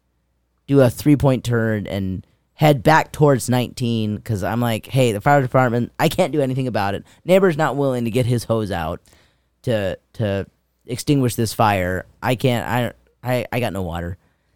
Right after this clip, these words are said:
So I head back towards nineteen. And as I'm, as I approach the intersection, I see the repaver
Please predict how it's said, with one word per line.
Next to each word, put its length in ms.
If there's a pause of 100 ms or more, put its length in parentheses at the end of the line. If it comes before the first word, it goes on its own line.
(600)
So 560
I 120
head 180
back 200
towards 200
nineteen. 540 (1700)
And 400
as 480 (200)
I'm, 320 (100)
as 240
I 80
approach 340
the 140
intersection, 720 (920)
I 160
see 720 (240)
the 100
repaver 960